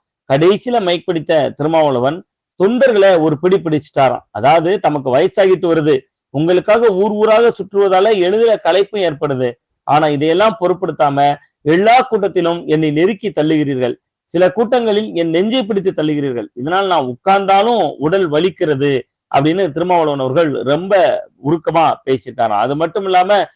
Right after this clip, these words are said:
"படுத்தா கூட வலி காரணமா தூக்கம் வர மாட்டேங்குது, இதை நான் பலமுறை குறிப்பிட்டுட்டேன், ஆனா நீங்க கண்டுக்கிறதே இல்ல. இப்படியே சென்றால் ஒரு நாள் நான் படுத்த படுக்கையாகி விடுவேன்" என கூறிவிட்டு கண் கலங்கினாராம்.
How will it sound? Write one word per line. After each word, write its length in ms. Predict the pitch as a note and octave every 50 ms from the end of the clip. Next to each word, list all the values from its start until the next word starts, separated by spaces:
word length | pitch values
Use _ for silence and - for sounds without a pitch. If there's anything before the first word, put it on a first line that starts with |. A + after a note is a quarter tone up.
| _ _ _ _ - D#3
"படுத்தா 380 | E3 F#3+ A3 - - B3+ A#3+ A#3
கூட 340 | G3+ G#3+ G#3+ A3+ - F#3+ D#3+
வலி 280 | D3 D3+ E3 G3 G#3
காரணமா 600 | - G3+ F#3 F3 E3+ E3+ E3 F3+ F#3 F3 D3+ C3+ -
தூக்கம் 300 | - F3+ G3 - G#3 F#3
வர 160 | E3 D#3+ D#3 D3+
மாட்டேங்குது, 680 | D3 C#3 C3 C3 C#3 B2+ B2+ B2 C#3 C#3 C3+ A2+ - _ _ _ _ -
இதை 200 | C#3 C#3 D#3 E3
நான் 180 | D#3 E3+ - -
பலமுறை 420 | D3+ D#3 F#3 G#3 G#3+ A3+ A#3+ A#3+ A#3+
குறிப்பிட்டுட்டேன், 600 | G#3 G3 F#3 E3+ E3+ D#3 D#3+ D3 D#3 D#3 D3 C3+ C3+ _ _ _ _
ஆனா 260 | - D3 E3+ F#3+ F#3+
நீங்க 340 | F3+ E3+ D#3 D3 C3+ - D3+
கண்டுக்கிறதே 440 | F#3 G3 G#3 F3+ G#3+ G3+ F#3+ G3+ G3
இல்ல. 480 | F3 D#3 D3+ D3+ D3+ C#3 B2+ - _ _ _ _
இப்படியே 480 | C#3 C#3+ C3 - G#3 G3+ G#3+ A3+ B3
சென்றால் 500 | B3 - - G3 G3 F#3 G3 G3 G3 F#3+
ஒரு 220 | F#3 D3+ D#3 E3 E3
நாள் 200 | E3+ F#3 F#3+ F3+
நான் 180 | E3 D3+ C#3+
படுத்த 340 | - E3 E3 F#3 F#3+ - G#3
படுக்கையாகி 540 | D#3+ E3 D#3+ E3+ F3+ E3 G3+ F#3+ F3 F3 E3
விடுவேன்" 320 | D#3+ D3+ D#3 D#3 D#3+ D#3
என 200 | D3+ C#3+ C#3+ C#3
கூறிவிட்டு 720 | B2 - E3 E3 D#3+ D3+ D3+ C3+ C#3+ F3 E3+ D3 B2 A2+ _
கண் 200 | - B2+ D3 D#3+ D3+
கலங்கினாராம். 520 | E3 D3 C3 B2 A#2 A2 G#2+ G#2 G#2